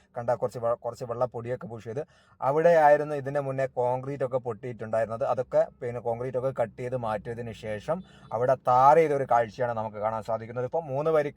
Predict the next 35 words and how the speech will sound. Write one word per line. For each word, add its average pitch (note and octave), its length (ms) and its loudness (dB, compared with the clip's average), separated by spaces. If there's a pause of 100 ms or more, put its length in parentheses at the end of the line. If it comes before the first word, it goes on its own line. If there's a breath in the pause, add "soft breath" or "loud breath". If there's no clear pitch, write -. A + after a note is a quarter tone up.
(140)
പാത B2 140 2 (140)
കംപ്ലീറ്റ് B2+ 460 -6 (400 soft breath)
ക്ലോസ് B2+ 320 0
ചെയ്തിരിക്കുകയാണ്. A2+ 560 -2 (340)
അതേ B2+ 180 -6
സ്ഥാനത്ത് C3+ 380 -2 (480)
ഓപ്പോസിറ്റ് D3 400 -4
സൈഡിലുള്ള B2 420 2
മൂന്ന് A#2+ 240 -4
വരി A#2+ 140 -2 (100)
പാത A2 160 0 (140)
ഓപ്പൺ A2 200 -4 (100)
ചെയ്തുകൊണ്ട് A2 440 -4
നിലവിലുള്ള B2+ 460 0 (100)
ഇരുവശങ്ങളിലേക്കുള്ള A#2 840 -4 (100)
ദേശീയപാതയിലുള്ള A2 800 -4
വാഹനങ്ങൾ A2 460 -2 (100)
പാസ് G#2+ 280 -6
ചെയ്തു A2+ 180 -10
പോകുന്നത് A2+ 300 -8 (420 soft breath)
ഈ C3+ 100 -2
ഒരു B2+ 140 -2
ഭാഗത്തു A#2 280 4
കൂടിയാണ്. A2+ 220 -2 (140)
അരവിന്ദ C#3+ 360 -2 (120)
ഘോഷ് C3 280 -4
ഒരു A#2+ 140 -8
പ്രദേശത്ത് A2+ 460 -8 (180)
ഇവിടെ A#2 260 -4
ഒരു A2+ 160 -6
ഡൈവേർട്ട് G#2+ 400 -4
ആയിട്ടുള്ള G#2+ 300 -8
ഒരു G#2+ 140 -10
കാഴ്ചയാണ് G#2 360 -8
നമുക്ക് G#2 180 -14